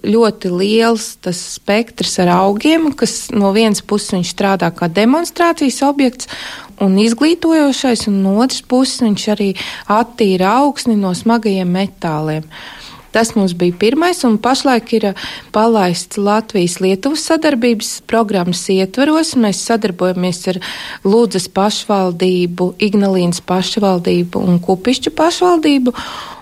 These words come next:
un šajās pašvaldībās tiks izveidoti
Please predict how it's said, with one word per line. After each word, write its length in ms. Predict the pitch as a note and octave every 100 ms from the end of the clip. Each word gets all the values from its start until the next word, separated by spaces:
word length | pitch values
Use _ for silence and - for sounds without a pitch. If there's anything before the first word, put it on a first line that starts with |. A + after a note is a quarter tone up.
| -
un 80 | G3
šajās 400 | - A#3+ G#3+ F#3 -
pašvaldībās 680 | A3+ C#4+ E4+ D4 A#3 G3+ F#3+
tiks 220 | G3 - B3+
izveidoti 1120 | C4+ B3 A3+ F#3+ G3+ G3 F#3+ F#3 - - G3